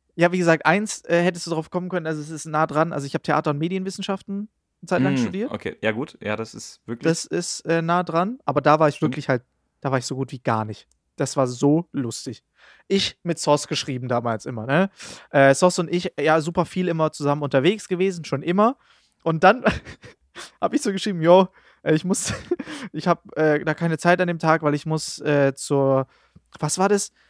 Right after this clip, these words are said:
Speaker 1: Dieser, dieser erste Tag, wo alle halt hingehen und man allem alles erklärt wird und so weiter. Ich weiß gar nicht mehr, wie das heißt, so Begrüßungstag. Äh, weil ich ja jetzt so Theaterwissenschaften, äh, Wissenschaften studiere und so.
Speaker 2: Mhm.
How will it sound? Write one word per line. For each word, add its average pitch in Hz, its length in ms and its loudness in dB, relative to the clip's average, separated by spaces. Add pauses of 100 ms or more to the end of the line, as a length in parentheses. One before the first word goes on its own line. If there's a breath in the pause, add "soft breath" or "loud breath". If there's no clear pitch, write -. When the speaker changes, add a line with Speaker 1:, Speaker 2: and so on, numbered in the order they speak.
(100)
Speaker 1:
Dieser, 156 340 2
dieser 151 300 0
erste 180 380 2
Tag, 175 380 4
wo 160 60 2
alle 165 220 6
halt 156 140 4
hingehen 175 640 0 (300 soft breath)
und 156 320 2
man 151 180 -2
allem 156 380 2
alles 151 220 0
erklärt 170 460 2
wird 160 140 -4
und 160 80 -4
so 147 100 -10
weiter. 156 260 2
Ich 139 100 -4
weiß 156 120 -4
gar 151 80 -2
nicht 131 80 -6
mehr, 135 100 -2
wie 131 60 -2
das 123 140 -4
heißt, 131 240 2
so 135 80 -4
Begrüßungstag. 127 680 -2 (400 soft breath)
Äh, 135 320 4
weil 139 140 6
ich - 80 -2
ja 135 100 6
jetzt 135 160 2
so 131 140 0
Theaterwissenschaften, 131 840 2
äh, 120 40 -16
Wissenschaften 127 440 -4
studiere 123 360 -2
und 127 140 -10
so. 113 100 -4
Speaker 2:
Mhm. 107 60 -10